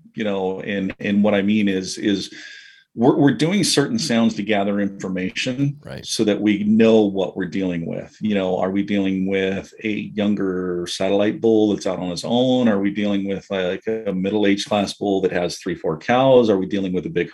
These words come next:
Speaker 1: herd bull? 'Cause you're gonna approach each one differently.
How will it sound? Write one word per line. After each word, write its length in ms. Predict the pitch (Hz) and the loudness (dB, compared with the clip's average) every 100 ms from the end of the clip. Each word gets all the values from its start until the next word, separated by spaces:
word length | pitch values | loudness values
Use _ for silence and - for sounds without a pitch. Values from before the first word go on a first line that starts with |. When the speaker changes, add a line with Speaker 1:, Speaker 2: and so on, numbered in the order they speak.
| - | 0
Speaker 1:
herd 280 | 123 123 | 2 2
bull? 280 | 120 117 113 - - - - - | 6 6 4 -2 -16 -16 -16 0
'Cause 200 | 165 143 | 4 4
you're 100 | 220 | 4
gonna 220 | 254 120 | 6 6
approach 460 | - - 127 113 | 6 4 6 4
each 340 | 160 113 113 - 117 | 2 0 0 -2 0
one 340 | 104 92 82 80 | 2 2 -2 4
differently. 560 | 110 110 92 92 82 | 4 4 -4 -6 -8